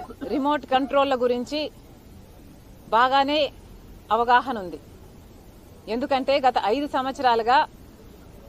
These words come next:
జగన్మోహన్ రెడ్డి గారు కేంద్రంలో మోడీ చేతిలో ఒక రిమోట్ కంట్రోల్గా ఉన్నారు, రాష్ట్రంలో తన ఇంట్లో ఉన్న వాళ్ళ చేతుల్లో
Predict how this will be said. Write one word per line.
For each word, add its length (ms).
జగన్మోహన్ 640
రెడ్డి 200
గారు 340
కేంద్రంలో 600
మోడీ 340
చేతిలో 440
ఒక 160
రిమోట్ 400
కంట్రోల్గా 560
ఉన్నారు, 460
రాష్ట్రంలో 760
తన 60
ఇంట్లో 460
ఉన్న 180
వాళ్ళ 260
చేతుల్లో 440